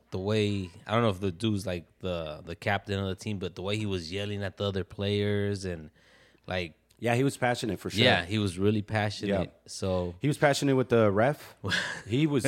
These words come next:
Speaker 2: yelling.
Speaker 1: Man.
Speaker 2: Yeah, and it was, it,
Speaker 1: I'm
Speaker 2: it
Speaker 1: surprised there weren't any reds, bro, 'cause the
Speaker 2: That's
Speaker 1: way they
Speaker 2: true.
Speaker 1: were yelling at the ref
Speaker 2: But
Speaker 1: and
Speaker 2: here's
Speaker 1: yelling
Speaker 2: the
Speaker 1: at
Speaker 2: thing,
Speaker 1: each
Speaker 2: though.
Speaker 1: other.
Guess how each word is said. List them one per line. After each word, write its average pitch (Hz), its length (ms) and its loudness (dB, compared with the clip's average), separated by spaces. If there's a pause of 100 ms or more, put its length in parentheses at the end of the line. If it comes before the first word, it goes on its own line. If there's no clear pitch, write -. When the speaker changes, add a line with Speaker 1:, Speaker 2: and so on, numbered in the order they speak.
(280)
Speaker 2:
yelling. 120 540 4
Speaker 1:
Man. 107 500 4
Speaker 2:
Yeah, 101 260 2 (100)
and 110 160 2
it 123 40 6
was, 123 200 2
it, 120 180 2
Speaker 1:
I'm 117 140 8
Speaker 2:
it 117 60 0
Speaker 1:
surprised 120 400 2
there 113 120 4
weren't 107 240 4
any 101 220 2
reds, 101 420 2
bro, 98 320 0
'cause 80 500 -4
the 92 80 -4
Speaker 2:
That's 90 100 0
Speaker 1:
way 104 140 2
they 117 120 2
Speaker 2:
true. 120 100 6
Speaker 1:
were 110 60 4
yelling 107 440 0
at 104 140 -6
the 87 120 -6
ref 107 600 0
Speaker 2:
But 147 140 6
Speaker 1:
and - 20 0
Speaker 2:
here's 196 160 6
Speaker 1:
yelling 202 240 6
Speaker 2:
the - 60 2
Speaker 1:
at 98 80 2
Speaker 2:
thing, 190 160 8
Speaker 1:
each 196 80 -2
Speaker 2:
though. 101 140 2
Speaker 1:
other. 104 320 -2